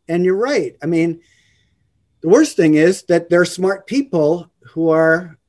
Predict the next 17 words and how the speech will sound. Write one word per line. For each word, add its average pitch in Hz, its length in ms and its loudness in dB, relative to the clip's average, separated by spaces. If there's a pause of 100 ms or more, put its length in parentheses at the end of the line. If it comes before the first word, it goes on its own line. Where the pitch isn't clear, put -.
(320)
taking 185 300 -2
advantage 190 440 -4
of 143 80 -2
the 139 80 -6
situation 151 840 -6
for 147 160 -8
their 147 160 -4
own 165 340 -4 (1000)
political 180 320 -2
benefit. 156 580 -4
And 165 140 0
it's 170 180 -4
a 185 80 0
sad 240 400 -4
thing 302 240 -4
to 285 100 -8
say 123 540 -6